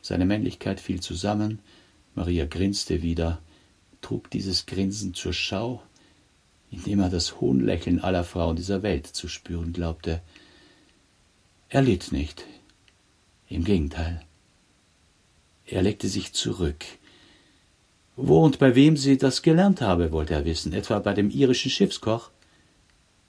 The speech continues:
Sie nickte. Schweigen.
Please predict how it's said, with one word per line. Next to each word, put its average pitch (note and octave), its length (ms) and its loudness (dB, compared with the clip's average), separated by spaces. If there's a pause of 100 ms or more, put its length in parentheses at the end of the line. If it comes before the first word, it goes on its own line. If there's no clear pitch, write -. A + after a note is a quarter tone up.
(320)
Sie F2+ 160 0
nickte. F#2+ 420 -2 (1600)
Schweigen. D#2 640 -10